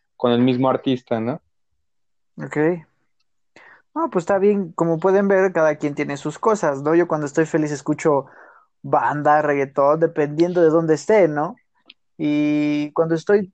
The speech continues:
Speaker 2: medio sad, medio así, eh, pues escucho,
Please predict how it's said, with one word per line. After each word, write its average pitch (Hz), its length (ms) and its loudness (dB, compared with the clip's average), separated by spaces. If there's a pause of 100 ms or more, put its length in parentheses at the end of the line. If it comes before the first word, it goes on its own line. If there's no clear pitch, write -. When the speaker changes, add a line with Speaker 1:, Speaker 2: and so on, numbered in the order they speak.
(120)
Speaker 2:
medio 156 500 2
sad, 185 440 0
medio 143 340 -2
así, 202 440 -2 (180)
eh, 156 360 -4
pues 160 160 -6
escucho, 175 920 0